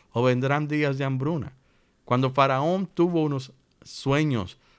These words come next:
buscaron a José para que los interpretara. Y la interpretación predecía años de abundancia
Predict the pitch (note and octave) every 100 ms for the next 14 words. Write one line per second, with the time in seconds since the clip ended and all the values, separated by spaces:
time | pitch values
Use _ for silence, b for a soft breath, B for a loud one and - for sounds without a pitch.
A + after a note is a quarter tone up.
0 | b G#2 - B2 C3+ B2 A#2+ - C3+ C3
1 | A#2+ A2 A2 G#2 - G2+ G2+ G2 G2 A2
2 | A2+ - b b b b - C3 C#3 C#3
3 | C3+ C3+ C3 - E3+ G3 G#3 _ _ D3
4 | C#3 B2+ C3 E3 F3 D#3+ - D3 D3+ C#3
5 | C3 A#2+ A2 G#2+ C3 D3+ C3+ F#2 F2+